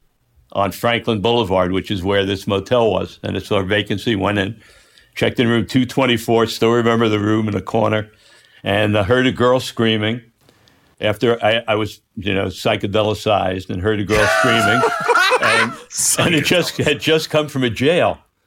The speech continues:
Speaker 1: So my thoughts weren't of love. They were sort of, of something violent. So I went down again on my white horse, you know, here's the savior, and, um, separated them, and the girl punched me. They were making love.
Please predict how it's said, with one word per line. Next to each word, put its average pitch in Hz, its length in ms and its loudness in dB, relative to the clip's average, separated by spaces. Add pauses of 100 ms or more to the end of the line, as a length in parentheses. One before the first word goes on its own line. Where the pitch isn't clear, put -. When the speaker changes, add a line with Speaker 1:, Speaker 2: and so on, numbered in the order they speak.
(320)
Speaker 1:
So 113 260 2
my 117 180 0
thoughts 135 540 0
weren't 127 480 2
of 107 180 0
love. 123 380 2
They 107 160 0
were 107 140 -4
sort 110 320 0
of, 95 120 -2
of 101 140 -4
something 107 380 -4
violent. 113 420 0 (600)
So 107 160 -2
I 107 120 2
went 117 240 0
down 120 220 2
again 113 260 0
on 110 140 0
my 104 100 0
white 113 320 0
horse, 110 340 0
you 107 80 -6
know, 101 160 -6
here's 101 240 -4
the 101 80 -8
savior, 110 600 -2 (540)
and, 98 360 -6
um, 98 380 -2 (340)
separated 110 640 -2
them, 113 120 -6
and 101 80 -6
the 107 40 -6
girl 113 220 0
punched 127 340 -6
me. 101 100 -10
They 98 100 -8
were 95 80 -6
making 101 400 -8
love. 110 260 -6